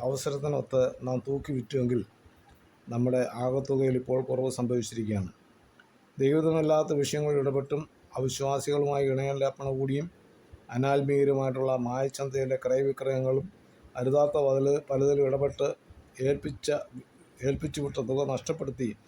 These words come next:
അതിൻ്റെ ആകത്തുക നഷ്ടമാക്കി മാത്രമല്ല വികൃത-, വികൃതവുമാക്കി. ആരും ഇനി എങ്ങനെ വീണ്ടെടുക്കുവാൻ സാധിക്കും? അയച്ചവന് മുമ്പിൽ എങ്ങനെ ചെന്നു ചേരും? ജീവിതം ഒരു നഷ്ടക്കച്ചവടമായി മാറരുത്.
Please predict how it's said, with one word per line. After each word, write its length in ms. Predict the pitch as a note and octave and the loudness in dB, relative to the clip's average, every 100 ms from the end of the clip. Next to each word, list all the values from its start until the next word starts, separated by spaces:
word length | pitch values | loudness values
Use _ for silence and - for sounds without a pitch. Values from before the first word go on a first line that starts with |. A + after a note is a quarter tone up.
| - _ - | -20 _ -10
അതിൻ്റെ 240 | B2+ B2 B2 | -2 0 2
ആകത്തുക 440 | C3 C#3+ C#3+ C#3+ | 2 0 0 0
നഷ്ടമാക്കി 540 | C3+ C3 - C#3 C3 | 0 -2 -2 -2 -2
മാത്രമല്ല 560 | B2+ B2+ C3 C#3 C3+ C3 | 0 -2 -2 0 0 2
വികൃത-, 540 | B2 A#2 C3 C#3 C3 - | 0 0 0 0 -2 -4
വികൃതവുമാക്കി. 720 | C3 C#3+ C#3+ C3+ B2 G#2 G2 - - - - _ - B2 | 0 2 2 2 0 -4 -12 -20 -20 -20 -20 _ -18 -2
ആരും 420 | B2+ C#3 D3+ D3+ | 0 4 4 2
ഇനി 100 | D3 | 2
എങ്ങനെ 240 | C#3 D3 | 2 2
വീണ്ടെടുക്കുവാൻ 500 | C#3+ C#3+ C#3+ C#3 C3+ | 0 0 -2 -6 -6
സാധിക്കും? 380 | B2+ A#2+ G#2 G#2 G#2+ - - - - | -10 -12 -12 -14 -14 -20 -20 -20 -8
അയച്ചവന് 420 | B2+ C#3 E3 D#3 | -2 0 0 0
മുമ്പിൽ 320 | D#3 C#3+ D3 C3 | 2 0 -2 -2
എങ്ങനെ 180 | C3+ C#3+ | -2 0
ചെന്നു 240 | C3+ C#3+ | 0 0
ചേരും? 280 | C#3+ B2 G#2 - - - - A#2+ | 2 0 -2 -12 -20 -20 -20 -6
ജീവിതം 320 | C3+ D#3 D#3 | 0 2 2
ഒരു 120 | C#3+ | 2
നഷ്ടക്കച്ചവടമായി 880 | C#3+ C3 - D#3+ D#3+ D3+ D3+ C#3+ C#3 | 2 -2 -4 -4 -2 -2 -2 -2 -2
മാറരുത്. 480 | B2+ C3+ C3+ A2+ | -2 -2 -2 -2